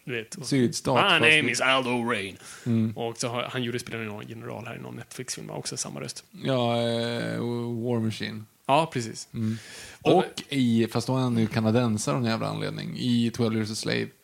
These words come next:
Speaker 1: Ja, kanske han har den rösten också. Jag kommer inte ihåg hur han
Speaker 2: Men,
Speaker 1: låter
Speaker 2: men,
Speaker 1: helt
Speaker 2: jag,
Speaker 1: enkelt. Det skulle inte
Speaker 2: jag,
Speaker 1: förvåna mig om han låter så i
Speaker 2: för det är
Speaker 1: Twelve
Speaker 2: mycket,
Speaker 1: Years a
Speaker 2: han
Speaker 1: Slave.
Speaker 2: låter inte kanadensisk i alla fall.
Speaker 1: Nej. <laughs> Ehm, alltså jag tycker... Det,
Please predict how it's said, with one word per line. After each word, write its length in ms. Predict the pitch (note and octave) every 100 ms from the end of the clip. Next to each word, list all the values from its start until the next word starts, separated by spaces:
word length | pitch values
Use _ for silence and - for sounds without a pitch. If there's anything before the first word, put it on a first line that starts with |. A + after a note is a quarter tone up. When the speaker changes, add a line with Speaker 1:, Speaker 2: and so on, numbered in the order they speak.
| _ _ _ _ _ -
Speaker 1:
Ja, 60 | C#3
kanske 220 | G3 E3+
han 40 |
har 140 | C3+ B2
den 160 | A#2+
rösten 260 | A#2 - B2
också. 180 | C#3+ G#2+
Jag 60 |
kommer 160 | - C#3+
inte 140 | C3+
ihåg 100 | A#2+
hur 40 | C#3
han 100 | D3
Speaker 2:
Men, 20 |
Speaker 1:
låter 120 | C#3+
Speaker 2:
men, 100 | C#3 B2
Speaker 1:
helt 120 | B2
Speaker 2:
jag, 60 |
Speaker 1:
enkelt. 120 | C3 C#3
Det 80 |
skulle 120 | D#3+ F#3+
inte 120 | E3
Speaker 2:
jag, 100 | C#3+
Speaker 1:
förvåna 200 | D#3 C#3+
mig 100 | C#3
om 80 | C3
han 100 | C3
låter 160 | C#3+
så 80 | C3+
i 40 |
Speaker 2:
för 80 | C3
det 60 | C#3+
är 40 |
Speaker 1:
Twelve 180 | D3+ D#3+
Speaker 2:
mycket, 140 | D#3
Speaker 1:
Years 80 | B2+
a 20 | C3+
Speaker 2:
han 80 | C3+
Speaker 1:
Slave. 120 | C3
Speaker 2:
låter 100 | D3
inte 100 | C3+
kanadensisk 560 | C3+ B2 B2 - G#2+
i 40 | A2+
alla 80 | G#2+
fall. 120 | A2 - -
Speaker 1:
Nej. 260 | C3 - - C3+ C3
<laughs> 160 | F#3 - - - _ - E3+ E3+ E3 D#3+ D3 C3+
Ehm, 720 | D#3+ E3 E3 D#3+ E3 D#3+ E3 - _ _ _ -
alltså 160 | F#3+ G3
jag 120 | G#3
tycker... 200 | A3+ A3
Det, 260 | G3+ C#4+